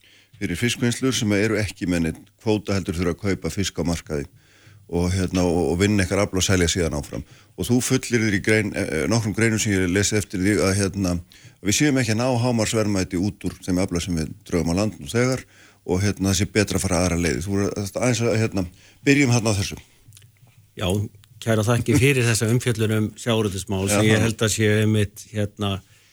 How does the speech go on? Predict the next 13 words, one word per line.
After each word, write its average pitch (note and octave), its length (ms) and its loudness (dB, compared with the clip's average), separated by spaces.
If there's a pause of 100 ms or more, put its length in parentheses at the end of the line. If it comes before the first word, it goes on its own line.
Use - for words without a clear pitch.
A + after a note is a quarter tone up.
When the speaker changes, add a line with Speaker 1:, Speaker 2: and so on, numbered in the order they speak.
(160)
Speaker 2:
gríðarlega A2 420 0
mikilvæg G#2 640 -2
Speaker 1:
Mm. G2+ 180 2
Speaker 2:
á F#2+ 60 -2
þessum G2 300 -4
tímum. E2 320 -4 (600)
Uh, E2+ 280 -4 (540)
það G#2 260 0
er G2+ 100 0 (160)
grundvallarskoðun C3 920 2
mín A#2 380 0 (500)
að, F#2+ 280 -6 (420)
og G2 240 -4